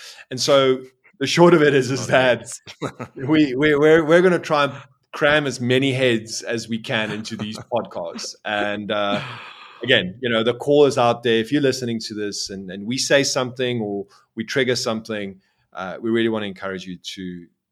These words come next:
Speaker 1: to share with us. Yeah, and I think that leads us to, to the last two, you know, aspects of what we wanted to share today around smart marketing, which is really the where and when.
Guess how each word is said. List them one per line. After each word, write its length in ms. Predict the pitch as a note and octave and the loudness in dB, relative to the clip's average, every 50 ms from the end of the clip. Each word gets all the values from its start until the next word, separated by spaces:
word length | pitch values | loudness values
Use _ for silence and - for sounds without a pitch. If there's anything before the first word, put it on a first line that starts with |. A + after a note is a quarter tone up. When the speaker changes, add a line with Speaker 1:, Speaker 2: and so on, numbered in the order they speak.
| _ _ - | _ _ -16
Speaker 1:
to 80 | - G#2+ | -10 -6
share 320 | - - - C#3+ C3+ C3 | -4 -2 2 2 2 2
with 160 | B2+ B2 B2 | 2 0 0
us. 380 | C3 C#3 D#3+ - - - - - _ _ _ _ - - _ _ _ _ _ _ _ _ _ _ _ _ - - | -2 -4 -4 -6 -8 -12 -14 -16 _ _ _ _ -20 -20 _ _ _ _ _ _ _ _ _ _ _ _ -6 0
Yeah, 200 | C3 D#3 C#3 A#2+ | 4 4 4 4
and 80 | A#2 | 4
I 60 | A2+ A2+ | 0 -2
think 180 | - E3+ F3 | -2 0 2
that 200 | F3+ E3+ D3+ A2+ | 2 2 2 2
leads 220 | A#2+ C3 C3 B2+ C#3 | 0 -2 -2 -2 -2
us 220 | C3 C3+ - - | -4 -4 -4 -4
to, 500 | C3+ B2+ A#2+ A#2+ A#2 A2+ A2 A2 A2+ A2 - - - _ - _ _ _ _ _ _ - | -2 0 0 0 0 0 0 -2 -4 -6 -12 -18 -20 _ -20 _ _ _ _ _ _ -6
to 100 | - D3+ | -2 0
the 80 | C3+ B2+ | 4 6
last 420 | B2 C3 D3+ D#3 D3 - - - | 8 10 10 8 8 4 -2 -4
two, 540 | - - B2+ A#2+ A#2+ A#2 A2+ A2 A2 A2+ - - _ _ _ _ _ _ - | -4 -2 0 0 2 2 0 0 -2 -6 -12 -20 _ _ _ _ _ _ -10
you 80 | A#2+ A2 | -8 -6
know, 220 | G#2 F#2+ F#2+ F#2 - - | -6 -6 -8 -8 -6 -2
aspects 560 | A#2+ B2+ B2 - - C3 A2+ F#2+ - - - | -2 -2 -2 -2 -4 -4 -4 -4 -4 -8 -10
of 240 | - - - A2 G2+ | -10 -10 -10 -8 -6
what 100 | A2+ B2 | -6 -6
we 120 | - A#2+ A2 | -6 -6 -6
wanted 180 | A2+ A2 G2+ | -6 -6 -6
to 60 | - | -8
share 220 | - - C3+ B2+ B2 | -8 -4 -4 -4 -4
today 240 | B2 A#2 G#2 G2+ G2+ | -4 -6 -6 -4 -4
around 340 | G2 G2 G2 F#2+ F#2 F#2 | -4 -4 -4 -6 -8 -10
smart 280 | - - A#2+ A2 G#2 G2+ | -10 -8 -6 -6 -6 -4
marketing, 480 | G#2 G#2 G#2 G#2 - C#3 D3+ D#3 D#3 - _ _ _ _ _ _ _ _ _ _ _ _ _ _ | -4 -6 -6 -4 -6 -6 -6 -6 -8 -14 _ _ _ _ _ _ _ _ _ _ _ _ _ _
which 180 | - A#2 A2+ A2 | -10 -8 -8 -8
is 100 | G2+ F#2 | -6 -2
really 220 | A#2 A#2 A#2 A#2 | 0 0 0 0
the 100 | G2+ A2 | -2 -4
where 240 | G2 G#2+ A2 G#2+ G#2 | -2 -2 -2 -2 -2
and 120 | G2+ G2 G2+ | -4 -6 -6
when. 380 | G2+ F#2 F#2 A#2+ C#3 C3+ - | -6 -6 -6 -8 -10 -12 -18